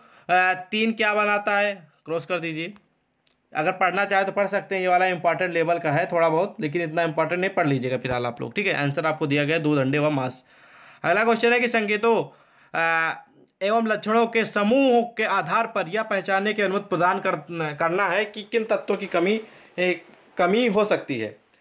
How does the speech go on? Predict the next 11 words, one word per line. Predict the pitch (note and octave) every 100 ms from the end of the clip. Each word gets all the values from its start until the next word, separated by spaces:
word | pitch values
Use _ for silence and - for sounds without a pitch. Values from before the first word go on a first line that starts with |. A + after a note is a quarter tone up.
| _ -
लक्षण | D3 E3 -
विश्लेषण, | G3+ G3 G3 G3+ G3+ G#3
आहार | - D3 E3+ F#3
विश्लेषण, | G3 G3+ G3 G#3 A3 F3+ B2+ B2+ - - D3+
जीवन | C#3 E3 F#3+
शैली | F#3+ F#3+ G3+
विश्लेषण, | G3+ G3+ G3 G#3
उपरोक्त | F#3+ E3+ E3 D#3+
में |
से | D3 D3+
सभी। | C3+ B2